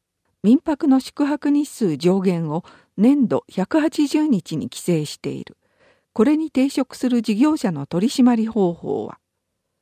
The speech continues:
答え、事業者からの宿泊日数報告を確認し、状況に応じて警告、現地立ち入りによる通告、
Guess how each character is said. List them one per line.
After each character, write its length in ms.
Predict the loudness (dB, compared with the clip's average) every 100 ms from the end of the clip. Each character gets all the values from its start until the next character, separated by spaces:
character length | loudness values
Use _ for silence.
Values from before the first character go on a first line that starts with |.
| _ _ -12
答 240 | -8 -8
え、 140 | -10 _ _ _ _ _ _ _ _ -2
事 160 | 2
業 200 | 4 4
者 160 | 2 -2
か 120 | -2
ら 120 | -2
の 100 | -2
宿 240 | -4 0 0
泊 260 | 2 6
日 180 | 6 6
数 260 | 2 2 2
報 200 | 2 0
告 320 | -2 -2 -4
を 100 | -4
確 280 | -6 -2 0
認 240 | 0 -4
し、 240 | -8 -16 -18 _ _ 0
状 160 | 2
況 280 | 4 4 8
に 160 | 8 6
応 180 | 4
じ 140 | 0 -4
て 140 | -6
警 240 | 0 2 2
告、 400 | -2 -4 -8 -8 -16 _ _
現 220 | 2 2
地 160 | 0 -6
立 140 | -6
ち 140 | 2 4
入 40 | 6 6
り 40 |
に 120 | 6
よ 120 | 2 -2
る 100 | -4
通 240 | -4 -2
告、 380 | -4 -6 -8